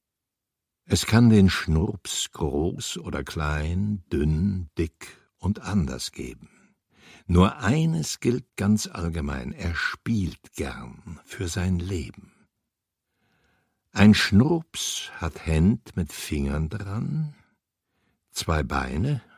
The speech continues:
ein Gesicht. Was er damit vollbringen kann, das glaubt man manchmal nicht.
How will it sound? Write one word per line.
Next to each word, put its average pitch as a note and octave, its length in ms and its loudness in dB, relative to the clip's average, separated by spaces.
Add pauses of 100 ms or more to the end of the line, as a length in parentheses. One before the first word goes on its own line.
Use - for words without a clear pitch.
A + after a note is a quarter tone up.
(140)
ein A#2 200 0
Gesicht. - 720 -8 (1200)
Was G2 180 4
er G#2+ 140 0
damit E2+ 280 4
vollbringen F#2 680 -2
kann, A2 320 -4
das - 340 -10
glaubt - 500 -8
man - 260 -12
manchmal E2 480 -12
nicht. - 560 -14